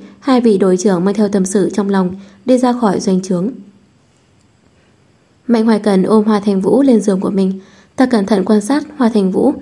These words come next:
vừa mất đi đã tìm lại được, vừa vui mừng vừa sợ hãi. Vạn nhất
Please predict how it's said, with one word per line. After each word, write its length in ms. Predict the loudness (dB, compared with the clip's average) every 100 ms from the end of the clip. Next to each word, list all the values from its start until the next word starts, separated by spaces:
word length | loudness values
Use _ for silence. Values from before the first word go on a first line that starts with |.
| -12 -20 _ 0
vừa 160 | 2
mất 220 | 2 0
đi 180 | 2 2
đã 160 | 2 -2
tìm 180 | 0 0
lại 160 | -2
được, 200 | -4 -4 -6 _ _ _ _ _
vừa 140 | 0 2
vui 220 | 4 2
mừng 220 | 2 -2 -4 -10
vừa 240 | -4 -2 0
sợ 160 | -2
hãi. 260 | -6 -6 -8 -10 -20 _ _ _ _ _ _ -6
Vạn 260 | -4 -2 0
nhất 160 | -2